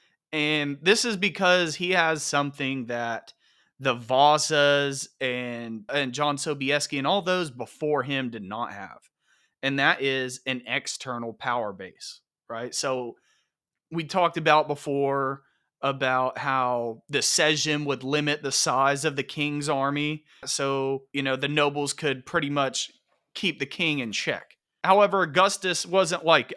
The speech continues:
all the other rulers. He was the Elector of Saxony. And so the Sejm's rules and laws don't apply to his electorate in Germany. And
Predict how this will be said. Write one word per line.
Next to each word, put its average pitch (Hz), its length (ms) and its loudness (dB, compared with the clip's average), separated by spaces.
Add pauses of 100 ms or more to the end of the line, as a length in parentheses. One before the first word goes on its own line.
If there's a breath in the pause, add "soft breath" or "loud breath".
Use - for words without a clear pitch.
all 139 160 2
the 131 160 -2
other 110 220 -4
rulers. - 560 -16 (540)
He 180 180 -4
was 151 420 0
the 139 140 -4
Elector 123 480 -2
of 104 100 -8
Saxony. 127 800 -2 (500)
And 135 160 -2
so 147 180 0
the 135 120 -6
Sejm's 151 640 -2
rules 156 460 0
and 123 160 -4
laws 143 520 2
don't 151 320 -2
apply 165 580 0
to 123 160 -6
his 127 220 -4
electorate 127 600 -2
in 113 180 -10
Germany. 135 560 -4 (380)
And 139 640 -4